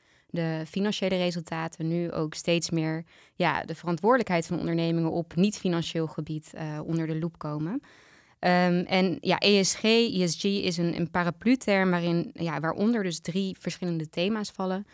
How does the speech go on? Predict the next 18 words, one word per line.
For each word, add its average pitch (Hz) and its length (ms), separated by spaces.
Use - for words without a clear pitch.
Milieu, 190 420
environmental, 185 1080
ehm, - 540
maatschappij, 170 580
social 165 640
en 156 300
governance 170 440
staat - 220
dan 156 140
voor 156 120
goed - 240
ondernemingsbestuur. 165 920
Ehm, 165 340
en 175 260
onder 226 200
die 202 180
drie 185 240
thema's 214 560